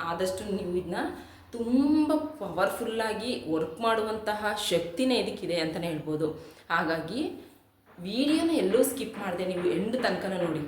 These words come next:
ಏಕೆಂದರೆ ನೀವು ವಿಡಿಯೋ ಸ್ಕಿಪ್ ಮಾಡ್ಕೊಂಡು ನೋಡ್ಕೊಂಡು ಹೋಗೋದ್ರಿಂದ ನಾನು ಈ ರೆಮಿಡಿಯಲ್ಲಿ ಕೆಲವೊಂದು ಇಂಪಾರ್ಟೆಂಟ್ ಆಗಿರುವಂಥ ವಿಷಯಗಳನ್ನ ನಾನು ನಿಮಗೆ ತಿಳಿಸ್ತಾ ಇರ್ತೀನಿ.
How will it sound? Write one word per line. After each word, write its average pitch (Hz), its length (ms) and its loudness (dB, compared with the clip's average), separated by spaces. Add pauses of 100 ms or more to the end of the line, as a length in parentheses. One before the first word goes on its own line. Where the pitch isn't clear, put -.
(300)
ಏಕೆಂದರೆ 165 360 0 (100)
ನೀವು 185 200 -2
ವಿಡಿಯೋ 240 240 4
ಸ್ಕಿಪ್ - 260 -6
ಮಾಡ್ಕೊಂಡು 185 300 0
ನೋಡ್ಕೊಂಡು 170 320 -2
ಹೋಗೋದ್ರಿಂದ 156 440 0 (180)
ನಾನು 170 200 -2 (480)
ಈ - 20 0 (100)
ರೆಮಿಡಿಯಲ್ಲಿ 208 560 4 (120)
ಕೆಲವೊಂದು 180 320 0 (100)
ಇಂಪಾರ್ಟೆಂಟ್ 247 500 0
ಆಗಿರುವಂಥ 185 380 -2 (120)
ವಿಷಯಗಳನ್ನ 170 440 0
ನಾನು 190 200 -2
ನಿಮಗೆ 170 240 -4
ತಿಳಿಸ್ತಾ 147 320 -4
ಇರ್ತೀನಿ. 156 260 -4